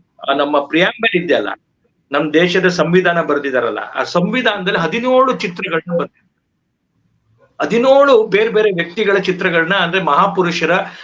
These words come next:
ಆ, ಪೌರಾಣಿಕ ಚಿತ್ರಗಳನ್ನ ಆ ಗೋಲ್-, ಆ, ಪ-, ಸು-, ಆ ಒಂದು, ಆ, ಒರಿಜಿನಲ್ ಮ-, ಸಂವಿಧಾನದಲ್ಲಿ ಬರ್ದಿದ್ದಾರೆ. ಅದಕ್ಕೆ ಕೇಳ್ದಂತ ಸಂದರ್ಭದಲ್ಲಿ ರಾಜೇಂದ್ರ ಪ್ರಸಾದ್ಗೆ ಆ ಚಿತ್ರ ಬರ್ದಂತ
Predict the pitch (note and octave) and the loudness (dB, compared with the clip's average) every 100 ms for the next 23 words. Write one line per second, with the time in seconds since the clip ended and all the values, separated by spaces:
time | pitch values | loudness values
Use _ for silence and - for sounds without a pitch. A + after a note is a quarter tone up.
0 | - C#3 C#3+ D3+ F3+ G#3 G#3 F#3+ F3+ F3 | -8 -4 0 4 4 4 2 -2 -4 -4
1 | G3+ F#3+ E3+ D#3+ F#3+ F3+ D3 D3 - D#3 | -2 0 2 2 2 2 0 -2 2 4
2 | F3+ F#3 D3+ D3+ D3+ C#3 C3 - D3+ C#3 | 6 6 4 2 0 2 -2 -4 -2 0
3 | C3 C3 C3 C#3 C#3 D3 D3 C3 - - | 0 0 2 2 0 -2 0 -2 -4 -18
4 | - B2+ B2 B2+ B2 - - B2 A#2+ C#3 | -12 -6 -2 0 -2 -8 -10 -6 -2 0
5 | F3 F3 A#3 A3+ G#3+ G3 - C#3+ D3 D3 | 0 0 0 2 0 -2 -12 -10 -4 -2
6 | C#3+ - E3 F#3+ F3+ - C3+ D#3+ B2 A#2+ | -2 -2 0 2 2 -2 -6 -6 -8 -8
7 | - - - _ _ _ _ _ _ - | -12 -18 -20 _ _ _ _ _ _ -6
8 | D#3 A3 A#3 A#3+ - A#3 C4 B3 B3 G3 | -2 -2 -2 -2 2 2 2 0 0 0
9 | G3 F#3 E3+ D3 C#3 E3+ G#3+ G#3+ F#3 E3+ | 0 2 2 4 2 2 0 0 0 -2
10 | E3+ D#3+ D#3+ D#3+ C#3 C#3 C#3 - - A#3 | 0 0 2 2 2 2 -2 -4 -2 0
11 | F#3+ E3+ E3 | 0 0 -2